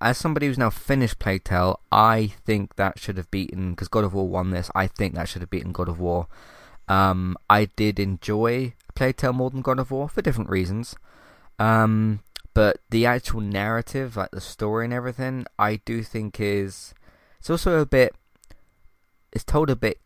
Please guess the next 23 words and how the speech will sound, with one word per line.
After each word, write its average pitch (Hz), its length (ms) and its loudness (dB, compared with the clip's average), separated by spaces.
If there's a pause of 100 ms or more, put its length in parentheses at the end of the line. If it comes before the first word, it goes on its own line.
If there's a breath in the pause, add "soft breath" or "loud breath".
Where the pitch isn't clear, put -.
cleaner 95 680 -2
than 101 100 -6
God 92 180 -4
of 87 100 -6
War. 87 120 -4
Like, 90 160 0
in 95 320 -4
God 131 140 2
of 127 100 0
War, 123 120 4
there's 110 140 2
a, 104 120 2
there's 104 280 0
a 107 100 2
lot 98 360 2
of 95 160 -8
things 104 640 -6
and 95 160 -6
characters 95 600 0
and 90 140 -10
stuff - 600 -6
going 120 320 0
on. 139 280 -2